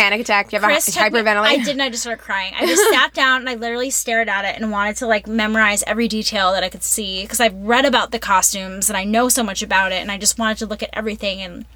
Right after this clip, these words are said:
Speaker 2: understand it. And Chris took us, I think, for, like, our second anniversary or something like that, and it was, like, the best, the best thing ever.
Speaker 1: That's nice.
Speaker 2: Yeah, it was great. He just, like, walked around, did his thing. I just sat there for, I think, probably a half an hour.
Speaker 1: He's like,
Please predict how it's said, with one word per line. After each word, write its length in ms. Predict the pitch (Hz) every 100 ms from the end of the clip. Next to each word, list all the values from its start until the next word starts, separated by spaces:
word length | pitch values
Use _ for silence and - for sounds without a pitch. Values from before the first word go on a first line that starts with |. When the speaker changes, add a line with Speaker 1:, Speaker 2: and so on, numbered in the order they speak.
| - -
Speaker 2:
understand 540 | 233 233 226 233 202 202
it. 80 |
And 160 | 185 226
Chris 180 | 269 262
took 160 | 302
us, 140 | 277 262
I 60 |
think, 160 | 247 277
for, 100 | 285
like, 160 | 226 185
our 80 |
second 420 | 180 - - 214 233
anniversary 600 | 254 262 269 269 294 285
or 80 |
something 240 | 277 285 294
like 180 | 285 285
that, 300 | 294 294 - - - - -
and 80 | 269
it 60 |
was, 120 | 277
like, 160 | 262 277 -
the 160 | - 226
best, 460 | - 220 196 - -
the 160 | 240
best 240 | 233 214 -
thing 200 | 202 185
ever. 360 | 175 180 185 214
Speaker 1:
That's 240 | 349 349
nice. 440 | 311 247 226 226 226
Speaker 2:
Yeah, 360 | 220 190 180
it 40 | 233
was 140 | 233
great. 220 | - 233 220
He 140 | 285
just, 120 | 415
like, 140 | 453 277
walked 260 | 247 226
around, 280 | 262 220 226
did 100 | 208
his 140 | 226
thing. 180 | - 220
I 80 | 208
just 180 | 202 -
sat 220 | 196 185
there 140 | 208
for, 100 | 208
I 60 | 208
think, 160 | 196 202
probably 260 | 196 190
a 60 | 190
half 200 | 180 180
an 80 | 185
hour. 340 | 180 160 170 -
Speaker 1:
He's 180 | - 277
like, 240 | - -